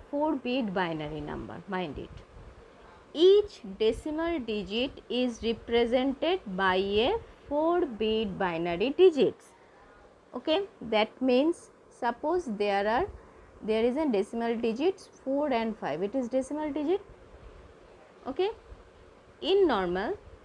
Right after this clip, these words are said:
case, if we convert it into binary number system, then what we should do? We have to divide it like this way, two two zero four,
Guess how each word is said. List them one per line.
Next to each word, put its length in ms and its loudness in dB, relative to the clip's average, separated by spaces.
case, 480 2
if 200 -2
we 160 -2
convert 560 0
it 200 -4
into 200 -2
binary 540 0
number 380 2
system, 600 -4
then 360 0
what 180 0
we 120 -4
should 360 -4
do? 260 -4
We 140 -2
have 240 -2
to 80 -4
divide 520 -2
it 240 -4
like 320 -2
this 280 -2
way, 280 -2
two 140 -6
two 140 -6
zero 280 -4
four, 260 -4